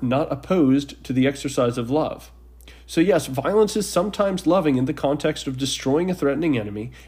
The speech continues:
and protecting others. Here, we were fighting evil because we love good. Now we switch to the other rebuttal, and these get a little bit, um, little bit shorter. Okay.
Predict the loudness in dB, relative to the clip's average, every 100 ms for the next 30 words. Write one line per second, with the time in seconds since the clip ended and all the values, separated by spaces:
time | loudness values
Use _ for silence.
0 | -6 -4 -4 -4 -2 0 0 -2 -4 -10
1 | -16 -18 -20 -20 -20 -20 -4 0 2 0
2 | -2 4 6 6 2 2 2 2 0 0
3 | -2 -4 -8 -10 -2 0 0 -2 0 0
4 | 0 -2 -4 -2 -2 -2 -6 -14 -20 -20
5 | -20 -20 -20 -20 -20 -20 -20 -20 -20 -20
6 | -20 -20 -20 -20 -20 -20 -20 -20 -20 -20
7 | -10 -2 0 0 -2 -8 -6 -6 -6 -2
8 | -2 0 -2 -4 -6 -10 -20 -20 -6 -6
9 | -4 -8 -10 -4 0 0 0 2 4 4
10 | -2 -4 -4 -4 -6 -10 -14 -14 -14 -14
11 | -12 -4 -2 -2 -6 -6 -6 -8 -12 -16
12 | -20 -20 -20 -20 -20 -20 -20 -20 -20 -20
13 | -20 -6 0 0 0 -6 -12 -12